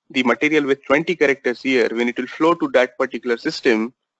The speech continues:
again there will be data loss, because that can only accept the materials up to eighteen characters, right? So all these things you need to be very careful before you decide to activate this, because it is not only activation in this system, you need to think about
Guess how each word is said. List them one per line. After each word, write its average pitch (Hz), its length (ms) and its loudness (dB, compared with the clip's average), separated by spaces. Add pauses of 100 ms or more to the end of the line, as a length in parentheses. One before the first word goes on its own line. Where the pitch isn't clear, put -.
(320)
again 131 300 0
there 135 120 2
will 131 120 -4
be 135 120 -6
data 113 300 -2
loss, 113 280 -6
because 113 280 -6
that 113 180 -2
can 127 140 0
only 139 300 2
accept - 400 -2 (100)
the 123 140 -8
materials 120 500 -4
up 117 180 -6
to 123 120 -6
eighteen 110 260 -8
characters, - 640 -10 (1300)
right? 156 220 0 (420)
So 113 160 0
all 147 240 4
these 196 160 0
things 196 440 0 (200)
you 120 160 -2
need 156 240 0
to 151 80 0
be 147 140 -2
very 139 260 0
careful 139 560 0 (320)
before 147 360 0
you 139 140 -2
decide 127 440 0
to 117 100 0
activate 113 480 -4
this, - 340 -20
because 120 280 0
it 127 100 -4
is 131 80 -6
not 147 180 0
only 156 300 2
activation 135 560 -2
in 117 140 -2
this 139 160 -6
system, 147 420 -4
you 127 100 -8
need 135 220 -4
to 139 60 -8
think 127 260 -2
about 127 400 -2